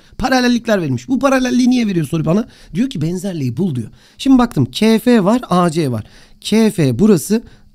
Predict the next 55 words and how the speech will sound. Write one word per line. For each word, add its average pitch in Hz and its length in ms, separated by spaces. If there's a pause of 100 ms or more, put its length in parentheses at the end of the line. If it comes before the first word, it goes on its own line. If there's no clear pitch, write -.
A 202 200
C 170 180
de 185 80
burası. 123 260
K 202 220
F 226 160
ile 185 100
A 175 160
C 143 180
birbirine 135 320
paralel 123 340
mi? 196 140
Paralel. 131 380 (280)
Baktım. 196 360 (260)
F 214 100
E 214 300
ile 170 140
kim 226 220
paralel? 185 460
B 160 280
D 147 160
birbirine 117 320
paralel. 110 280 (280)
O 262 100
zaman 277 200
sen 262 360
daha 254 260 (180)
bu 294 80
soruya 240 340
bakarken 208 440
bir 262 80
tane 185 240 (400)
dik 233 240
duran, 147 180
yani 156 320
düz 220 300
duran 160 260
bir 127 40
üçgen 226 340
görüyorsun. 220 340
Bir 220 40
de 254 100
ters 233 260
duran 160 220
bir 139 60
üçgen 139 280
görüyorsun. 123 300 (240)
Ve 240 120
bu 294 140
üçgende 175 360
temel 233 260
orantı 226 340
teoremini 226 360
uygulayabilirim 262 640
diyorsun. 127 260